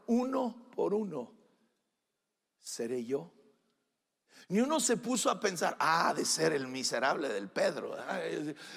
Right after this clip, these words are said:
no, no, "Ah, ese", no, no, cada uno se reflexionó y dijo, "¿Seré yo, Dios?". Yo creo que todos nosotros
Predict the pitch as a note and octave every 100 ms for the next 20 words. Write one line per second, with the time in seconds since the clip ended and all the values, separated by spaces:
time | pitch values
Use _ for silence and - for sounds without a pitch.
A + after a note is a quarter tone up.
0 | - E3 C3+ - - - - B3 A3+ A3
1 | - A3 F3 G3+ G3+ A#3 D4+ C4+ C#3+ A#2+
2 | - G3 A3 B3 C4+ D4+ - G#3+ F#3 F3+
3 | F3 E3 - D3+ F#3+ G3+ F#3 F3+ - C#3+
4 | E3 F3+ F3 G3 G#3 G3 - - _ _
5 | _ _ _ _ _ _ _ _ _ _
6 | _ _ _ _ _ _ _ _ _ _
7 | _ _ _ _ _ _ _ _ _ _
8 | _ _ _ _ _ _ _ F3 - G#3+
9 | - E3+ - F#3+ G3 G#3+ G3 F3+ - D3
10 | C#3 A2+ G2 - - -